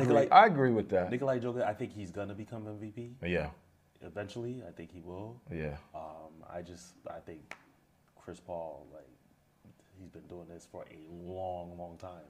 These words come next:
Speaker 2: Yeah.
Speaker 1: Like
Speaker 2: Yeah. You know, and, and, and to that, I would consider that because it's the most,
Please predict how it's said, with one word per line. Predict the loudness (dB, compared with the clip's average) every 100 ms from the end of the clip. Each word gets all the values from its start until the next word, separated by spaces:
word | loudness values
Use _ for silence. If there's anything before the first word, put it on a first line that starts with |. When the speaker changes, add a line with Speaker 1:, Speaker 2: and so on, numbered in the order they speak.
| -8
Speaker 2:
Yeah. | -4 -2 -2 -6 -16 _ -12
Speaker 1:
Like | -6 -4
Speaker 2:
Yeah. | -2 -4 -8 -16 _ _ _ _
You | 0 2
know, | 2 0 -8 -20 -8 4
and, | 6
and, | 6 6 2 2
and | 0 -2
to | 0 6
that, | 10 12 12 6 2
I | 6 8
would | 8 6 8 6 0
consider | -6 -6 -4 -2 0 0
that | 2 2 2 -2 -6 -14 -20 -20 _ _ _ _ _ 0
because | 12 12 12
it's | 4
the | 2
most, | 6 6 6 0